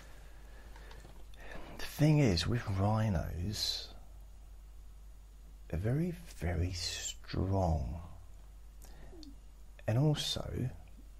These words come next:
because of where I lived, 'cause I used to live in a council estate when I was very little, and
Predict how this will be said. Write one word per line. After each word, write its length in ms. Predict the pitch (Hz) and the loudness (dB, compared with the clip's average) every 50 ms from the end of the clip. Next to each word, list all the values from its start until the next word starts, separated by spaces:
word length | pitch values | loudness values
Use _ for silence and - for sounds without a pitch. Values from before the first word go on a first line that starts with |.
| - - - - - - - - - - - - - - - - - - - - - - - - - - - - - - - - - - - | -14 -14 -12 -12 -12 -10 -10 -12 -12 -14 -14 -14 -14 -14 -14 -14 -14 -14 -16 -16 -16 -16 -16 -16 -16 -16 -16 -16 -16 -16 -16 -16 -14 -10 -6
because 360 | - - - - 160 165 - 147 | -6 -2 4 6 6 6 6 4
of 60 | 131 | 4
where 260 | 123 123 120 113 110 | 4 4 4 6 4
I 120 | 104 101 98 | 4 4 4
lived, 760 | 98 92 98 98 107 - - - 85 - - - - - - - - - - - - - - - - - - - - - - - - - - - - - - - - - - - - - - - - - - - - - | 4 6 6 6 6 4 4 0 -4 -6 -6 -8 -8 -10 -10 -10 -10 -10 -10 -10 -12 -12 -14 -14 -14 -12 -12 -12 -14 -14 -14 -14 -16 -16 -16 -14 -14 -14 -14 -12 -12 -12 -12 -12 -12 -12 -12 -12 -12 -12 -12 -12 -10 -6
'cause 120 | - - | -2 0
I 60 | 98 104 | 2 4
used 180 | 101 - - | 4 4 4
to 80 | - 78 | 6 6
live 260 | 82 90 92 87 - | 6 6 6 6 4
in 80 | 87 82 | 2 0
a 60 | 82 | 0
council 640 | 85 - - - - 95 95 - - - - - - | 0 0 2 2 4 4 4 2 2 0 -2 -2 -2
estate 640 | - - - - - - - - - - - - - | 0 2 2 2 2 2 0 -2 -2 -2 -4 -2 -2
when 140 | 87 85 82 | -2 0 2
I 100 | 80 78 | 2 0
was 80 | 82 | 0
very 320 | 85 - - 95 95 85 76 | 0 2 2 4 4 4 2
little, 420 | 82 - 80 80 85 87 87 87 87 - - - - - - - - - - - - - - - - - - - - - - - - - - | 0 0 0 0 0 0 -2 -2 -6 -10 -12 -14 -16 -16 -16 -16 -16 -16 -16 -16 -16 -16 -16 -16 -16 -16 -16 -16 -16 -16 -16 -16 -14 -4 0
and 520 | 87 82 82 82 78 - - - - - | 4 6 6 6 6 4 0 -4 -6 -8